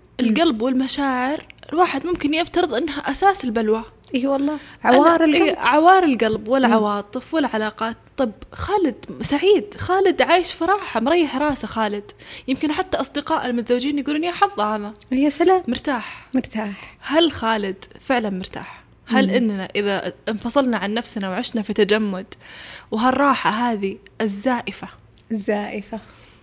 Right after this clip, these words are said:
Speaker 1: راحة حقيقية ممكن نغبط بعضنا عليها إن أنت ما تحسين؟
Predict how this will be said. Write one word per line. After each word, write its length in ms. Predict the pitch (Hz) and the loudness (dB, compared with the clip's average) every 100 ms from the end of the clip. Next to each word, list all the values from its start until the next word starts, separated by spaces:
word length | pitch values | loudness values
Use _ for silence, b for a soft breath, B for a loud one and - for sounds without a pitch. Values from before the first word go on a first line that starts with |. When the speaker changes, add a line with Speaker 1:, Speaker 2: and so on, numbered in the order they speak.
| - | -6
Speaker 1:
راحة 300 | 220 240 - | 0 0 -2
حقيقية 800 | - 247 269 247 277 277 226 190 196 | -4 -4 0 -2 0 0 0 -2 -4
ممكن 480 | 226 254 247 240 208 - | -2 -2 0 -4 -4 -4
نغبط 440 | 226 262 240 220 - | 0 0 0 -2 0
بعضنا 340 | 233 220 202 | 0 0 -2
عليها 340 | 185 220 226 196 | -2 -2 -2 -4
إن 80 | |
أنت 220 | 208 220 214 | -6 -4 -6
ما 80 | |
تحسين؟ 420 | 226 - - 269 | -6 -8 -6 -6